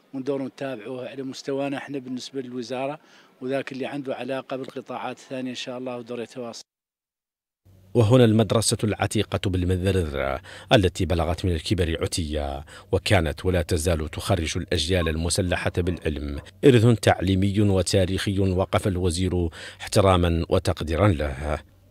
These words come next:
Speaker 2: واستمع إلى دور المدرسة في إنارة دروب المارين من هنا، فيما دعا القائمون عليها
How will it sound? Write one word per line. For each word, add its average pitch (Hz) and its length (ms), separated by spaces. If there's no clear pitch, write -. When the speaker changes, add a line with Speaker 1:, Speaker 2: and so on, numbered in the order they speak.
Speaker 2:
واستمع 104 600
إلى 85 220
دور 101 220
المدرسة 92 580
في 95 320
إنارة 92 400
دروب 87 320
المارين 90 600
من 92 100
هنا، 73 480
فيما 92 400
دعا 87 240
القائمون 90 640
عليها 85 580